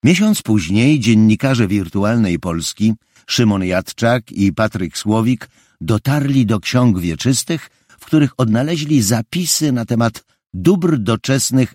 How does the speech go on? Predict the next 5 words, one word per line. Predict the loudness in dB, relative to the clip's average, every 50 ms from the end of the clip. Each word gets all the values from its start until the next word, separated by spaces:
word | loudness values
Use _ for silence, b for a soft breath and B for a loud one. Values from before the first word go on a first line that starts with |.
| -2
emerytowanego | 0 0 2 2 0 0 0 -2 0 0 2 2 2 0 0 -2 -4 -2 -2
arcybiskupa. | -4 -4 -4 -6 -8 -6 -6 -6 -8 -10 -10 -10 -14 -14 -12 -12 -14 -14 _ _ _ _ _ _ _ B B B B B B
Na | -4 -2
podstawie | -2 -2 -6 -4 -4 -2 0 2 2 2
wycen | 2 2 0 0 0 -2 0 0 0 0 -2